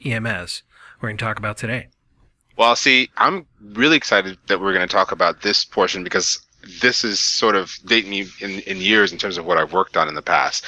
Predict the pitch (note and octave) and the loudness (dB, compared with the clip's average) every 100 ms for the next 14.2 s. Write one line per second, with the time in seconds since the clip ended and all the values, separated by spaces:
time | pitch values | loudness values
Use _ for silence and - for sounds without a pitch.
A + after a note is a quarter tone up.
0 | - A2+ F3+ A3 C#3+ C#3 A#2 G2+ - F3+ | -4 2 2 4 2 2 0 0 0 0
1 | G3+ B2+ - E3+ - A2 - E2 - G2 | 2 2 2 0 -2 -10 -6 -4 -4 -8
2 | G2 - A3 C#3+ D2 - _ _ - - | -10 -4 -2 -2 -4 -8 _ _ -16 -6
3 | - G2+ G2 - _ - - A#2 A#2+ A2+ | 0 2 0 -10 _ -2 2 4 4 2
4 | G#2+ A2+ G#2 G2 G2 G2+ F2+ G2 F2 E2+ | 0 0 -2 -2 -2 -4 -6 -2 2 2
5 | E2+ E2+ - D3 C#3+ A#2 F#2+ F#2 - - | 2 -4 0 2 4 4 2 2 0 0
6 | F2+ F#2 F2 E2 - F2 F2 E2+ E2 - | -2 0 0 -6 -10 -6 -4 -4 -6 -4
7 | A#2 B2 A2 G2+ F#2+ - F2 E2+ E2 E3 | -2 0 2 2 2 0 -2 -4 -6 -8
8 | F3+ F3 E3 E3+ D#3 - D3+ C#3 - - | -2 0 0 -4 -12 -6 -4 -2 -2 -6
9 | - - - - - - G2 A2 G#2+ G#2+ | -8 -14 -14 -16 -6 -2 0 2 2 2
10 | G2+ - - G2 - F#2+ F#2 B2 - G2+ | -2 -2 -2 -2 -4 -6 0 0 0 0
11 | G2+ G2 F2+ F2+ A2 G2 - F#2+ F2+ - | 2 2 0 -2 -4 -4 -2 0 0 -4
12 | F#2 - G#2 F#2+ E2+ F2 F2 E2 - - | -6 -2 -2 0 0 2 2 -2 -6 0
13 | E2+ E2 E2 - - - - G2 F#2+ F2+ | 2 2 0 -8 -18 -20 -8 0 2 2
14 | F2 | 0